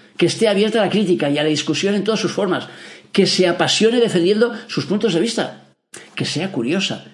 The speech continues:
y se interese por la vida. Puedes inclinarte hacia gente que tenga acceso a los medios de comunicación social, por ejemplo, bien sea por su profesión o por la facilidad que tiene en expresarse.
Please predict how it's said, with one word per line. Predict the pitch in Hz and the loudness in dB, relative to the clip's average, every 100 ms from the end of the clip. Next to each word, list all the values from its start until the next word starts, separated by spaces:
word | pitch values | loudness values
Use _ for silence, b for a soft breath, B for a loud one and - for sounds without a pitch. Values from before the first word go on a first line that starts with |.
| _ | _
y | 135 | -6
se | 131 | -6
interese | 123 151 170 | -4 -4 -4
por | - | -6
la | 110 | -8
vida. | 101 104 - _ _ _ _ B B | -8 -12 -18 _ _ _ _ B B
Puedes | 175 214 185 | 0 2 2
inclinarte | 147 156 175 208 208 | 0 2 0 0 -2
hacia | - - | 0 0
gente | - 196 202 | 0 0 0
que | 160 | -2
tenga | - 190 214 214 - - | 0 0 0 -4 -10 -8
acceso | 139 135 196 - 202 | -8 -2 -2 0 0
a | |
los | 170 | 2
medios | 156 185 185 | 2 2 2
de | |
comunicación | 170 147 139 139 156 | 0 0 -2 -2 -2
social, | 127 147 208 | -2 0 0
por | 151 | -2
ejemplo, | 165 208 170 107 B B B B B B _ | -2 -2 -2 -4 B B B B B B _
bien | 151 185 185 | 0 2 2
sea | 208 156 | 2 2
por | 147 | 0
su | 143 | -2
profesión | 147 147 147 202 | 0 0 0 0
o | 214 | 0
por | 160 143 | 0 -2
la | 131 | -2
facilidad | 135 135 127 143 170 | -4 -4 -2 -2 -4
que | 165 | -4
tiene | 165 170 185 | 0 0 0
en | 175 | -2
expresarse. | - 123 151 - - | -2 -6 -6 -8 -10